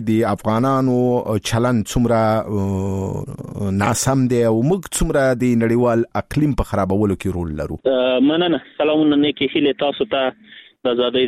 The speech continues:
Speaker 2: راډیو ټولو درنو اوریدونکو ته، مهار صاحب ته، ټولو ته وړاندې کوم. آه، طبعاً کله چې موږ د اقلیمي بدلون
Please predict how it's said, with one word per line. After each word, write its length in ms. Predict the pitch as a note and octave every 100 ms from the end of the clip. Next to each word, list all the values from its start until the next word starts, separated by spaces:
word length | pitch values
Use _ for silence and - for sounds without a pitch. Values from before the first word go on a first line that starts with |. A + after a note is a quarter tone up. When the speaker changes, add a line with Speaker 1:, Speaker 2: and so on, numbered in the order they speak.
| A#2+
Speaker 2:
راډیو 440 | A#2+ B2 B2+ B2 -
ټولو 400 | C3 B2 A#2+ A#2 A2+
درنو 420 | A#2 A#2 B2 A#2 - _
اوریدونکو 640 | A2+ A2+ A#2 B2+ D3 C3+
ته، 220 | A#2+ A#2 A2+
مهار 300 | A2 B2 A#2+ -
صاحب 120 | A2+ -
ته، 200 | A2+ A2 -
ټولو 400 | A2 G#2+ G2+ G2
ته 120 | G#2
وړاندې 380 | G2+ G2+ G2 F#2+
کوم. 220 | G#2 G2+ F#2 _ _ - - - -
آه، 360 | C3 B2+ C3 C3 - _ _ _ _ _ _ - C#3+ C#3 D3 D3
طبعاً 280 | F#3+ G3 E3+ D3+ C#3+ C3+ C3+
کله 320 | B2+ - C#3+
چې 120 | B2+ C3
موږ 200 | C#3 C3+ C3
د 320 | C3 B2+ B2+
اقلیمي 380 | B2+ C3+ C3 C3+
بدلون 580 | B2 B2 B2+ C#3 C3 B2+